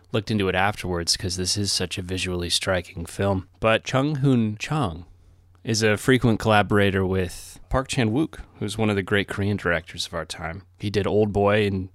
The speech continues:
the two thousands, which everybody knows, basically, especially for that one take in the tunnel where they're all fighting.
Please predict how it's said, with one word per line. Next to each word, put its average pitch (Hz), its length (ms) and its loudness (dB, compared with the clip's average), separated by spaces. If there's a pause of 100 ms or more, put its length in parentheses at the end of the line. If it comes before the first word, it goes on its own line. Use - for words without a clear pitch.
(120)
the 107 80 -6
two - 160 -2
thousands, 98 580 0
which 90 220 -4
everybody 95 380 0
knows, 85 300 -8
basically, 90 600 -8 (120)
especially 98 380 -4
for - 140 -12
that 92 260 -4
one 98 180 -2
take 92 500 -6
in 95 200 -4
the 90 300 -4
tunnel 98 320 -2
where 90 120 -4
they're 90 120 -4
all 90 120 -2
fighting. 101 400 -6